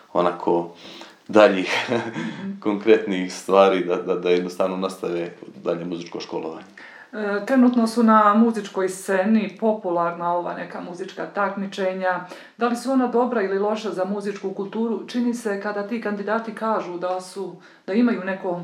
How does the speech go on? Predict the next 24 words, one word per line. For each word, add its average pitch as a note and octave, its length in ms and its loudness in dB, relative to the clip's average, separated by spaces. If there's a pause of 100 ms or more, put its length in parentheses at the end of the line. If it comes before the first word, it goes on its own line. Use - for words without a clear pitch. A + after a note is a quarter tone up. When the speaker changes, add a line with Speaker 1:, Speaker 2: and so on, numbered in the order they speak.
(100)
Speaker 2:
muzičko G3 720 -4
obrazovanje, G3+ 880 -2 (320)
da G3 160 0
nekako, G3 600 0 (160)
ajde G3 260 -4
da F#3 140 -2
kažem, F#3 640 -2
to G3 200 -2
daje F#3+ 260 2
neku F3 320 -4 (180)
težinu F#3 380 0 (240)
ili E3+ 180 -2
slično. E3+ 380 -4 (840)
Speaker 1:
Pa G2 140 6
vidite, F#2+ 480 0 (420)
stvarno G#2 520 4
ima, G2 500 -2
e, F#2+ 40 -10 (440)
solidnih E2+ 760 -2 (140)
takmičenja, G#2+ 680 -4 (920)
m, G2 280 -2
a F#2+ 180 6
ima G#2+ 260 4
onih G2+ 520 -2